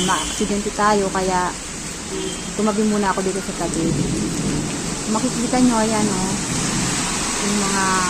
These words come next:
ano, sasakyan talagang basang-basa. So, eto ako guys, tignan nyo, basang-basa talaga ako. Hindi ko, hindi ko talaga kayang mag-drive. Kaya eto,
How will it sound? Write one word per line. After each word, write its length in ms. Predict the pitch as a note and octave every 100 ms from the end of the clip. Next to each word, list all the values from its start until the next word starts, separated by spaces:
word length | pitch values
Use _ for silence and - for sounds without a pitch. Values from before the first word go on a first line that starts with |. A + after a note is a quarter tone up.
| F#3 F#3+
ano, 40 |
sasakyan 460 | G#3 G3+ G3 G3 G3
talagang 280 | G3 F3 F3
basang-basa. 580 | F3 E3+ F3+ E3+ D#3+ E3 D#3+ - - - - - - - -
So, 160 | G#3+ G3+
eto 240 | G#3 G#3
ako 160 | G3+ G3
guys, 240 | F#3 F3+ -
tignan 240 | F3+ F#3+ F#3
nyo, 80 | E3+
basang-basa 560 | F3 G3 F#3+ F3+ F#3+ F3+
talaga 340 | F3+ F3 D#3+ D#3
ako. 160 | E3 E3
Hindi 240 | F3+ G3
ko, 80 | G#3 G#3 - -
hindi 160 | G#3+ A#3
ko 100 | B3+
talaga 220 | A#3+ A#3 A#3
kayang 640 | A3 G#3+ A3 G#3+ G#3+ G#3 G#3 - - -
mag-drive. 540 | G#3+ A3 G3 G3+ F#3 E3+ - - - - - - - - - -
Kaya 320 | G#3 G3+ G3
eto, 240 | G3 F3+